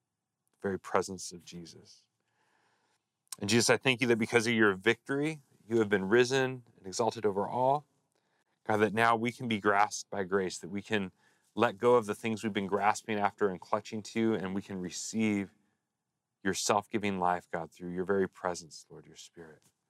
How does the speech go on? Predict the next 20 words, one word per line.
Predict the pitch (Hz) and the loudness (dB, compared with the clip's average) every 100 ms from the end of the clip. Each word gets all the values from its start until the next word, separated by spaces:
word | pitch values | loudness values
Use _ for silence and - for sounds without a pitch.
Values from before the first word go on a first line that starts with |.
| _ _ _ _ _ _ _ | _ _ _ _ _ _ _
We | 101 | -4
receive | 98 - - 113 104 | 0 0 4 4 4
your | 101 90 | 2 2
grace, | 95 92 85 - | 4 4 2 -4
Lord. | 90 | -6
We | 90 | -6
receive | 82 - 107 98 98 90 _ _ _ | -6 -4 -2 -2 -2 -4 _ _ _
your | 92 | -4
mercy. | 92 90 - | -2 -2 -2
We | 87 | -4
receive, | 87 82 - 107 101 98 90 _ _ _ _ _ - | -4 -6 -4 -2 0 0 -2 _ _ _ _ _ -16
God, | 87 | -2
your | 101 | 0
presence. | 98 - 101 85 82 - | 0 0 0 0 -8 -10
And | 95 87 _ _ _ - | -10 -12 _ _ _ 0
God, | 101 | 2
we | 110 | 4
receive | 107 - - 123 104 | 2 0 0 0 2
your | 110 | 0
outstretched | 92 113 - - 107 - | 2 2 0 -2 -2 -2